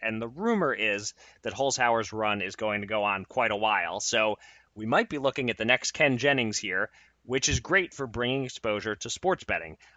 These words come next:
Our own Brian Pempis scored the first interview with Holzhauer, and he told Brian he never for a second considered concealing his profession on the show. He said, quote, "I'm very proud of my work,"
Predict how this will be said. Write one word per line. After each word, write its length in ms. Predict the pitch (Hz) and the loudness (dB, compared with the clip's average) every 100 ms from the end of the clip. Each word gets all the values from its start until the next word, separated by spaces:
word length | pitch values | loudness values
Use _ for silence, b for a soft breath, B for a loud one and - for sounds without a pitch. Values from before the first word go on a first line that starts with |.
| b | b
Our 220 | - 127 147 | 2 6 6
own 100 | 143 | 6
Brian 320 | 131 127 123 | 6 6 6
Pempis 420 | - 123 - 175 | 0 -2 0 -2
scored 340 | - - 113 98 | -2 -2 -4 -4
the 60 | |
first 300 | - 127 110 | -4 -2 -2
interview 440 | - 123 113 104 90 | -2 -2 -2 -4 -8
with 160 | 92 | -6
Holzhauer, 640 | - 98 - 107 98 180 - b b b - | -4 -2 0 0 2 0 -2 b b b 2
and 480 | 120 120 120 120 - | 6 6 6 2 -4
he 200 | - 180 | -10 -6
told 320 | - 208 151 | -2 -2 0
Brian 420 | 139 139 143 147 | 4 4 4 2
he 260 | 123 - 139 | 0 -6 0
never 280 | 165 190 185 | 2 2 2
for 160 | 175 | 2
a 40 | 139 | 4
second 400 | - 135 117 101 | 4 4 0 -4
considered 500 | 110 - 123 113 107 | -2 0 2 0 -2
concealing 560 | 117 113 143 127 123 | -2 0 0 0 -2
his 160 | 110 107 | -6 -10
profession 500 | - - 165 147 120 | -14 0 2 2 0
on 140 | 98 95 | -4 -6
the 60 | |
show. 320 | - 95 107 127 | -6 -2 -2 -4
He 120 | 117 | -6
said, 420 | - 120 107 98 | -2 0 0 -2
quote, 360 | - - 113 107 - | -8 -2 -2 -2 -6
"I'm 160 | 104 | -8
very 260 | 101 135 135 | 2 4 4
proud 340 | - 120 110 | 2 4 4
of 140 | 101 98 | 4 -4
my 140 | 90 | -8
work," 380 | 90 113 185 - | -4 -2 -2 -4